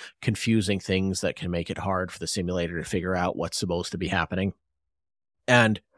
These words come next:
we've got all of our devices preloaded into that tool, along with a lot of libraries of, uh, generic parts or magnetic parts.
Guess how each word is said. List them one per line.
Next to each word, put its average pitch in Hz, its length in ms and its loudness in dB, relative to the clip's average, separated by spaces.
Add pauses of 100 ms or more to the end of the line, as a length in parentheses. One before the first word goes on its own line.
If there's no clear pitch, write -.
(160)
we've 120 180 4
got 123 180 10
all 127 200 6
of 117 100 4
our 110 140 6
devices 95 500 0
preloaded 101 540 2
into 139 220 4
that 143 180 6
tool, 160 480 2
along 95 340 0
with 95 180 -2
a 92 60 -4
lot 87 200 0
of 90 80 -8
libraries 87 580 -2
of, 85 260 -2 (320)
uh, 78 320 0
generic 90 460 0
parts 92 560 2
or 85 300 -4
magnetic 85 520 -4
parts. 95 460 -2